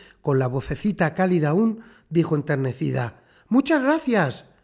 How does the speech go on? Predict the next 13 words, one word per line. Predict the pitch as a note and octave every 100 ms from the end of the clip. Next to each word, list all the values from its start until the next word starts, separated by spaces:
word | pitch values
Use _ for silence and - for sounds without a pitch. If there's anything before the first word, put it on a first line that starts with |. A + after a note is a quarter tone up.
| _ _ _ -
Una | F#3 F#3
nueva | F#3 F3+ D3+
salva | G3 G3 D#3
de | C#3+
aplausos | C#3 A#3 A#3+ B3+ B3 - _ _
retumbó | - D3 - B2 C3
en | B2
la | A#2
noche. | A2+ - - - _ _ _ - _ _ _ _ _ _ _ _ _ _ _ _ _ _ _ -
Tres. | D#3 C3 - - _ _ _ _ _ _ _ _ -
Tres | B3+ C4
meses | C#4 G#3+
después, | C3+ A#2+ F3 F3